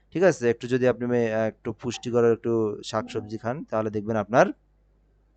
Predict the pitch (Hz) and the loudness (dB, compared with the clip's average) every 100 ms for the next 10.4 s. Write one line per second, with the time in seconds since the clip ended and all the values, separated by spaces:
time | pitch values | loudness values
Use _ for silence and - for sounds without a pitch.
0 | _ _ _ _ _ _ - _ _ _ | _ _ _ _ _ _ -20 _ _ _
1 | _ _ _ _ - 156 151 110 117 127 | _ _ _ _ 0 6 6 4 2 2
2 | 143 135 110 123 123 110 104 104 101 107 | 2 0 0 0 0 -2 -4 -6 -4 -4
3 | 98 98 98 92 95 - 92 101 95 92 | -2 -2 -6 -8 -10 -10 -6 -2 -2 -4
4 | 92 127 131 180 _ _ _ _ _ - | -8 -8 -8 -8 _ _ _ _ _ -20
5 | 50 _ _ _ 107 113 120 117 - 139 | -20 _ _ _ -10 -8 -6 -8 -10 -8
6 | 165 170 170 156 156 151 147 143 147 151 | -8 -6 2 4 4 4 2 2 -2 2
7 | 220 135 127 147 135 139 131 131 123 117 | 6 6 6 4 4 0 -2 0 2 4
8 | 113 113 101 101 135 156 139 143 131 _ | 4 2 0 0 2 4 4 2 0 _
9 | _ _ _ _ _ - - 160 170 156 | _ _ _ _ _ -4 4 6 6 4
10 | 147 135 139 | 2 4 4